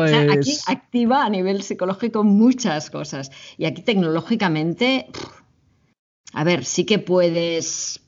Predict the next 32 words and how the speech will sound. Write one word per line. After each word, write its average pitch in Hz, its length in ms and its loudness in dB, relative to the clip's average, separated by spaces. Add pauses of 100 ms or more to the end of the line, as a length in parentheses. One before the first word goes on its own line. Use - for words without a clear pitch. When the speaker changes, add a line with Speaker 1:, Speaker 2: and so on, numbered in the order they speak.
Speaker 1:
poner 190 280 0
alguna 190 460 2
barrera, 170 340 0
pero 156 160 -2
a - 20 2
ver, 160 220 -2
un 160 80 -8
filtro 214 380 2
de 196 140 2
correo 156 420 0
que 143 140 -6
te 151 400 -4
busque 170 960 0
un 165 260 -2
enlace 156 640 0
malicioso 160 600 -2 (160)
no 151 140 -2
habrá 156 300 0
en 139 100 -2
este, - 380 -10
o 131 60 -14
sea, 139 120 -8
en 147 80 -4
este 143 240 -4
tipo 165 240 -2
de 160 140 -2
correos, 185 540 -2 (140)
en 156 60 -6
este 151 180 -4
tipo 160 240 -4
de 143 120 -2
fraudes, 165 500 -2